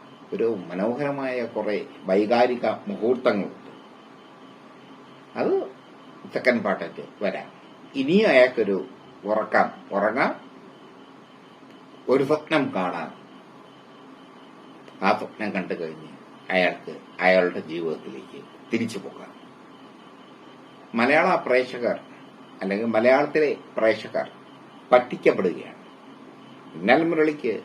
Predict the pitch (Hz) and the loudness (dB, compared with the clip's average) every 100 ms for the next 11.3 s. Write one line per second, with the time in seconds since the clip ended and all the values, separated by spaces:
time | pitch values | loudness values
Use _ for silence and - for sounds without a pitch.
0 | - 104 113 104 92 87 82 78 78 80 | -10 -6 -4 -2 -2 -2 -6 -10 -10 -2
1 | 113 143 160 165 180 139 95 92 85 78 | 0 2 2 0 -2 -4 -4 -4 -6 -8
2 | 73 - 71 - - - - - - - | -12 -12 -18 -20 -20 -20 -20 -20 -20 -20
3 | - - 90 85 120 131 165 170 165 151 | -20 -14 -10 -6 -2 4 6 6 2 -4
4 | 139 90 - - - - - 123 139 - | -2 -2 -6 -18 -20 -20 0 2 2 4
5 | 127 147 - - - - - - - - | 6 6 0 -16 -20 -20 -20 -20 -20 -20
6 | - - - - - - - - - - | -20 -20 -20 -20 -20 -20 -20 -20 -20 -2
7 | 131 151 175 214 202 170 131 92 - - | 8 8 8 4 2 2 -4 -8 -10 -8
8 | 104 - 101 90 82 73 73 - - - | -6 -2 -2 0 -4 -4 -10 -12 -18 -20
9 | - - - - 123 127 165 214 - - | -20 -20 -2 4 4 4 6 6 6 0
10 | - - - 143 185 160 226 233 202 160 | -12 -6 0 0 2 0 0 0 2 2
11 | 123 101 | 0 -6